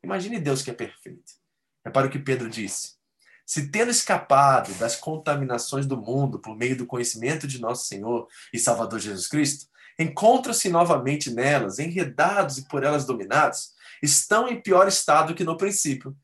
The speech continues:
Teria sido melhor que não tivessem conhecido o caminho da justiça, do que, depois de terem conhecido,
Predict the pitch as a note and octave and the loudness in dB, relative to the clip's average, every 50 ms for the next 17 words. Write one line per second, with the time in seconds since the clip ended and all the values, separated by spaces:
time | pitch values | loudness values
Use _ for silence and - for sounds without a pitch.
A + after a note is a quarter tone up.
0 | _ _ _ _ - E3 D#3 E3+ F3 E3+ - - - C#3+ C3+ B2+ A#2 A#2 D3 G3 | _ _ _ _ 2 2 4 6 6 6 6 4 2 2 0 0 2 6 8 8
1 | G#3+ F#3 - - - G3 G#3 C#4 E4 - D4 A3 A3 A3 A3 - - - G#3+ G3 | 8 8 8 4 2 0 2 2 0 0 2 2 4 4 4 2 0 0 0 0
2 | F3+ - - F#3 F#3+ F3+ - F3 F3 F3 F3+ F#3 F#3 E3+ E3+ - - F#3 F#3+ F3+ | 0 0 0 -2 -2 0 0 0 0 2 2 0 0 0 -2 -4 -4 -4 -4 -4
3 | - - - - _ _ _ _ - _ _ C3+ D3+ D#3+ - - - B2+ A#2 A2+ | -4 -6 -8 -10 _ _ _ _ -20 _ _ -2 0 0 0 0 0 2 2 2
4 | A2 A2 A2+ C#3+ C3+ C#3+ - F3+ G3 G#3 F3+ E3 D3 - - C#3 C3+ B2 C3 B2 | 0 -2 -2 -4 -4 -2 2 4 6 6 6 4 0 0 0 0 0 0 -2 -4
5 | G2+ G2+ - - - G#3+ A3+ F#3 B2 G2+ - | -4 -2 -2 -2 -2 -2 -2 -2 -4 -6 -10